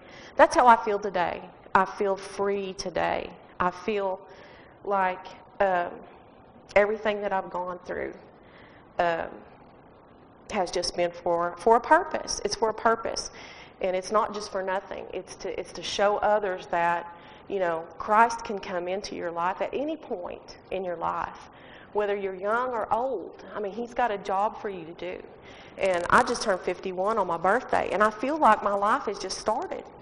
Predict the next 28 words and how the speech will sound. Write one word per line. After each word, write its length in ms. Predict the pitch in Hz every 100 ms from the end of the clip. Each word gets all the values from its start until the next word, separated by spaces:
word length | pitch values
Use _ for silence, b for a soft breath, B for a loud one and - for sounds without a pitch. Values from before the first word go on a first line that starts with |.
| B B B
I 100 | -
mean, 120 | 208
I 80 | 208
feel 220 | 214 262
like 180 | 311 254
I, 160 | - 196 - - - -
I'm, 180 | 202 202
I'm 140 | 196 175
just 260 | 262 262
now 220 | 269 339
getting 240 | 240 247 220
to 140 | 247
the 40 | 202
point 500 | - 277 311 247 - - -
that 280 | 190 196 190
the 60 | 185
Lord 320 | 196 277 254
has 100 | 214
got 260 | 208 -
so 220 | - - 302 339
much 300 | 233 - -
more 240 | 202 220
for 160 | - 214
me 180 | 190 190
to 80 | 190
do. 300 | 196 262 - - B B B B B B B - -
And, 280 | 226 208 196
uh, 220 | 196